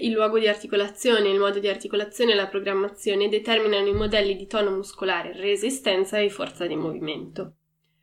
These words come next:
Per il trattamento dell'aprassia articolatoria in tutto il mondo vengono utilizzati principalmente metodi articolatorio-cinematici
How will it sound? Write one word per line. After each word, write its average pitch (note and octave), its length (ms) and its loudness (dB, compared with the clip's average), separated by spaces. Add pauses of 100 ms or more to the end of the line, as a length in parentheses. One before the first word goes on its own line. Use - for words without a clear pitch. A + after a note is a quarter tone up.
(540)
Per A3+ 80 6
il A#3+ 140 0
trattamento B3 560 0
dell'aprassia A3+ 520 2
articolatoria A3 840 0
in A3+ 180 -2
tutto A#3 240 0
il A3+ 80 6
mondo A#3 360 4
vengono A3 340 4
utilizzati G#3+ 580 -2
principalmente G#3 840 -2
metodi G#3+ 480 0
articolatorio-cinematici G#3 1600 -2